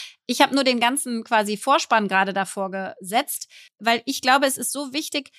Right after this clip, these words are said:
wir versuchen uns immer so auch mit diesen Persönlichkeitstests und so lang zu hangeln an irgendwie so, so diesen Frameworks, die irgendjemand entwickelt hat, um irgendwie eine Sicherheit zu bekommen.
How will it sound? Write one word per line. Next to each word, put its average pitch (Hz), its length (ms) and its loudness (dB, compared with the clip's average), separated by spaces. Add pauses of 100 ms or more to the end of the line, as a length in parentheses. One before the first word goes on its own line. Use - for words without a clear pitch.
wir 240 120 0
versuchen 277 400 -2
uns 262 160 -4
immer 269 220 2
so 247 80 -2
auch - 160 -2
mit 226 100 -2
diesen 208 140 -4
Persönlichkeitstests 185 1160 -4
und 165 140 -6
so 160 160 -8 (240)
lang 226 320 4
zu - 160 -4 (140)
hangeln 240 360 2
an 233 200 0
irgendwie 269 460 -6
so, 220 300 -4 (560)
so 226 180 -10
diesen 247 300 -4
Frameworks, 262 520 4
die 226 140 -6
irgendjemand 240 360 -2
entwickelt 254 500 -4
hat, 190 220 -2
um 220 180 -4
irgendwie 233 800 -6
eine 226 160 -4
Sicherheit 220 600 2
zu 180 100 -6
bekommen. 165 580 -6